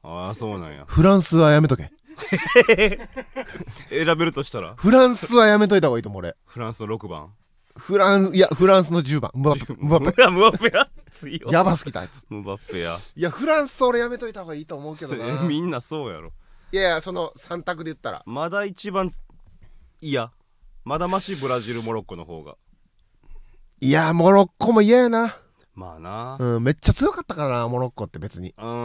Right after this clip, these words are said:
Speaker 1: ん。
Speaker 2: で、フィファランクもう多分六位とかなんでしょ。
Speaker 1: ああ、そうなんや。
Speaker 2: 普通にもうその、
Speaker 1: ちゃんと強いやん。
Speaker 2: そうそうそう。なんか最近強いとかじゃなくて、ずっと強いらしい。
Speaker 1: ああ、そうなんや。モロッコ、あんまイメージなかった。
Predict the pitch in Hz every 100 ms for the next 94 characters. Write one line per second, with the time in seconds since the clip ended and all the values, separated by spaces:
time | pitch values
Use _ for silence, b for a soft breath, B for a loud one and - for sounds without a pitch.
0 | 117 113 117 151 220 302 277 165 139 120
1 | 117 123 107 120 143 415 359 110 82 80
2 | - 120 135 151 175 196 135 92 82 -
3 | 160 190 220 160 131 135 127 82 90 -
4 | - 117 82 67 143 117 104 90 87 120
5 | - 226 247 240 226 190 104 104 - -
6 | 131 - 127 - 131 110 101 - _ 104
7 | 95 95 - 302 107 76 71 85 95 92
8 | _ 76 107 123 123 104 80 85 82 _